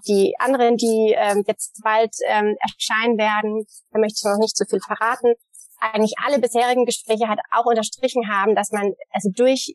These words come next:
durch das Ehrenamt also Dinge ausprobieren kann, die man in seinem Hauptberuf vielleicht nicht so ausprobieren kann und dadurch natürlich ein wahnsinniges Wachstumspotenzial für einen selbst, ähm,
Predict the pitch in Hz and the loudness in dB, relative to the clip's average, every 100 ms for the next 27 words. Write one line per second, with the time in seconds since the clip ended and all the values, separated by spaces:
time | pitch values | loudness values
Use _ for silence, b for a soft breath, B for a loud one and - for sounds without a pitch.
0 | _ 233 226 240 - 208 220 - - 214 | _ -2 0 -4 -2 -2 -2 -2 0 2
1 | 214 - - _ - - 190 202 240 254 | 0 -2 -14 _ -8 -4 0 0 2 2
2 | 240 208 - _ _ _ _ _ _ - | 2 2 -2 _ _ _ _ _ _ -4
3 | - 339 - 285 285 285 277 277 262 262 | 0 0 -2 -2 0 2 2 0 0 2
4 | 294 - - 233 233 220 214 208 - - | 2 0 0 0 2 2 2 2 -2 -8
5 | _ _ - 226 214 208 220 240 240 214 | _ _ -6 -4 -2 -2 -2 -2 0 -2
6 | 214 185 254 302 - 262 277 285 262 262 | -2 -4 -2 -2 0 -2 -2 -4 0 0
7 | 262 240 233 240 _ _ _ _ - 220 | 0 0 0 0 _ _ _ _ -10 -6
8 | 214 208 226 226 226 220 247 226 208 208 | -2 0 2 0 0 -2 -2 -2 -2 -2
9 | 196 220 240 233 220 - 214 - - 247 | 0 0 2 0 0 -6 -8 -8 -6 0
10 | 226 202 - - _ - 233 254 - 214 | 0 0 -8 -12 _ -6 -4 -4 0 0
11 | 208 - - 214 214 208 208 202 202 214 | 0 -4 0 -2 0 -2 -2 0 2 0
12 | 214 - - 208 196 196 190 | -4 -14 -6 -4 0 0 -2